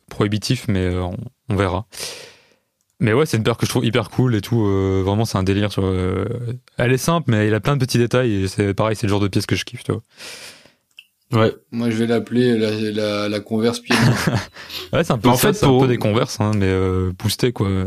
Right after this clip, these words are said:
Speaker 3: Je suis pas, euh, perso, je suis pas, pas trop fan.
Speaker 2: En fait, pour mieux la décrire, si des gens ne ouvrent pas l'article, n'auront pas de pho-, la photo, imaginez une paire de Converse soixante-dix en beige low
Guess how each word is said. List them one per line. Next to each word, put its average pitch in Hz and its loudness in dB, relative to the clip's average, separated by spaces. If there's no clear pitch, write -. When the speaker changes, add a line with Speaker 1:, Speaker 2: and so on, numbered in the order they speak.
Speaker 3:
Je - -14
suis 143 -4
pas, 202 4
euh, 190 2
perso, 180 2
je 208 6
suis 202 -2
pas, 165 4
pas 170 -10
trop 156 0
fan. 104 -8
Speaker 2:
En 120 4
fait, 226 4
pour 143 4
mieux 156 6
la 165 6
décrire, 160 4
si 127 2
des 117 4
gens 135 6
ne 117 6
ouvrent 110 2
pas 135 4
l'article, - 0
n'auront 110 4
pas 120 2
de 113 0
pho-, - 2
la 110 6
photo, 165 4
imaginez 147 6
une 143 6
paire 151 4
de 117 6
Converse 135 4
soixante-dix 139 4
en 117 4
beige 120 4
low 131 6